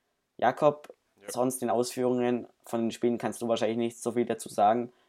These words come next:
Speaker 1: aber siehst du den W R C wirklich, wirklich auf einem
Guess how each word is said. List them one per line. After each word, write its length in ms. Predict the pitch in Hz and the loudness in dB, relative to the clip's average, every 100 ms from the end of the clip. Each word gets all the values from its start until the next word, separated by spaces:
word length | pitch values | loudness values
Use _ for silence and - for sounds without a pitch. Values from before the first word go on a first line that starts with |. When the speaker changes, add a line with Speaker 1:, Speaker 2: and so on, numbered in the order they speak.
| _ - | _ -2
Speaker 1:
aber 580 | 107 98 110 110 - - _ _ _ _ _ _ _ _ - | 0 4 6 6 4 -4 _ _ _ _ _ _ _ _ -18
siehst 280 | - 139 135 | -4 -2 0
du 40 | |
den 180 | 127 120 | 2 4
W 80 | 123 | 2
R 100 | 120 | 2
C 200 | - 117 | 0 2
wirklich, 380 | 123 127 123 - | 2 0 -8 -2
wirklich 480 | 120 127 - - 82 | 0 0 0 -4 -2
auf 240 | 110 - - | -4 -6 -10
einem 460 | - 113 107 104 | -6 -4 -4 -6